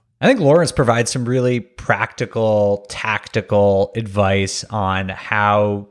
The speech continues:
to be a better property manager, uh, particularly in an uncertain economy, which we're seeing right now. But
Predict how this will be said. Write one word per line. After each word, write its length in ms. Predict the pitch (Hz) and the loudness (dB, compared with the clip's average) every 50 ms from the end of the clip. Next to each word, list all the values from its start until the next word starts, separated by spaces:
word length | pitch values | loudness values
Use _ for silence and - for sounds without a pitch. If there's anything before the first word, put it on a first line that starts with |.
| _ | _
to 580 | - - - 113 107 104 101 98 98 101 98 92 - _ | -12 -8 -6 -4 -4 -2 -2 -2 -4 -6 -8 -10 -8 _
be 380 | - 117 120 123 117 113 117 113 | -2 -2 0 0 0 -2 -2 -2
a 80 | 117 | -2
better 240 | 104 110 92 95 92 | -2 -2 -2 -4 -4
property 400 | - - 98 90 - - 90 92 | -6 -8 -10 -8 -8 -10 -10 -8
manager, 640 | 90 107 127 143 151 143 123 135 127 120 117 113 - - - - _ _ | -6 -4 -4 -2 -2 -2 -2 -2 -2 -2 -2 -4 -8 -16 -20 -20 _ _
uh, 280 | - 117 113 110 107 104 | -2 0 0 0 0 -2
particularly 1120 | - - 135 - - 185 180 - - 170 151 143 143 139 131 127 123 123 120 120 120 120 | -4 -6 -6 -4 -4 -4 -4 -2 -2 0 0 0 2 2 2 2 2 2 2 2 0 -2
in 500 | - - 120 120 113 110 110 110 110 107 | -4 -4 -2 -2 0 0 0 -2 -2 -4
an 140 | 107 107 | -4 -4
uncertain 440 | - 120 120 120 110 - 127 110 95 104 | -2 -2 -2 -2 -2 -4 -4 -4 -4 -6
economy, 440 | 98 - 107 95 92 92 92 92 | -8 -8 -8 -6 -6 -6 -6 -6
which 180 | 92 95 - - | -8 -8 -10 -10
we're 80 | 107 98 | -10 -10
seeing 320 | - - 104 98 95 95 | -8 -6 -6 -6 -6 -6
right 220 | 95 95 92 - | -8 -8 -8 -8
now. 200 | - 101 95 92 | -8 -8 -10 -10
But 300 | 90 92 107 101 101 - | -8 -8 -6 -8 -8 -8